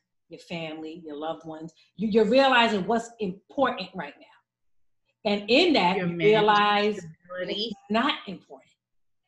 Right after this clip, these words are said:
Speaker 1: And I think it's gonna be hurtful for a lot of people that when this shit is all said and done, they're not gonna be connected to the people they were connected to before this.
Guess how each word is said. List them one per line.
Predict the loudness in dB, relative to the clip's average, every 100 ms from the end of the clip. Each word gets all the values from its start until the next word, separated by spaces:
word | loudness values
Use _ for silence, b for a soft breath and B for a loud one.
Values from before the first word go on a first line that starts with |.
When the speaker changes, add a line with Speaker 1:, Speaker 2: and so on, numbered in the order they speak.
| _ _ _ _ _ _ _ _ _ _ _ _ _ _ _ _ _ _ _ _ _ _ -10
Speaker 1:
And | -6 -4 -4 -4 -6 -10 _ _ _ _ _ -12
I | -10
think | -8 -10 -10
it's | -12
gonna | -12 -10
be | -10
hurtful | -8 -6 -6 -6 -6 -6 -6
for | -6 -4
a |
lot | -2 -4
of | -6
people | -14 -16 -16 -16 -16 -18 _ _ _ -14
that | -12
when | -12 -10
this | -10
shit | -10 -14
is | -14
all | -12 -10 -10
said | -8 -6 -6
and | -6
done, | -6 -6 -6 -8 -12 _ _ _ _ _ _ _ _ _ _
they're | -6 -4
not | -4 -4 -4
gonna | -4 -4 -8 -18 -20 -4
be | -2
connected | -2 -4 -2 -2 -4 -6 -12 -8
to | -4
the | -4
people | -4 -10 -6 -2
they | -2
were | -2 -6
connected | -6 -6 -6 -10
to | -12
before | -12 -12 -4 0 0
this. | -4 -14 _ _ _